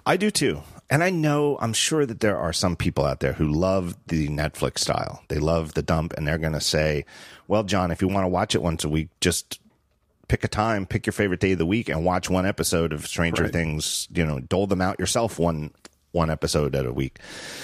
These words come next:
Speaker 1: It doesn't, but that's part of the experience, isn't just me watching once a week. It's like what we've, you and I have been talking about here. It's this collective experience and, and a shared, you know, give it a day or two for people to catch up, and you can start reading,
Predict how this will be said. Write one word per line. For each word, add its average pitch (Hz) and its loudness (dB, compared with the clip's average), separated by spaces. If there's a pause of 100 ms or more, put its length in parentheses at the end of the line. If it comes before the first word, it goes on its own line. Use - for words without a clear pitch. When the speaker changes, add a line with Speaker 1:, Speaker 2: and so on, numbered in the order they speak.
(160)
Speaker 1:
It - 4
doesn't, 175 2
but 131 2
that's 160 0
part 165 2
of 160 2
the 151 4
experience, 131 0
isn't 101 0
just 98 0 (260)
me 117 2
watching 85 0
once 73 0
a 71 0
week. 65 -4
It's - 2
like 85 2 (140)
what 80 0
we've, 85 2
you 92 4
and 85 0
I 82 2
have 78 -2
been 69 -6
talking 98 0
about 64 -2
here. 67 -2
It's 62 -6
this - -2
collective 95 0
experience 80 0
and, 69 -2
and 67 -2
a 57 -4
shared, 76 0
you 80 0
know, 62 -4 (300)
give 92 4
it 80 2
a 80 4
day 85 2
or 82 2
two 82 -2
for 76 -6
people 82 0
to 73 -2
catch - -2
up, 82 0
and 73 -2
you 67 -6
can 71 -6
start 69 0
reading, 71 -2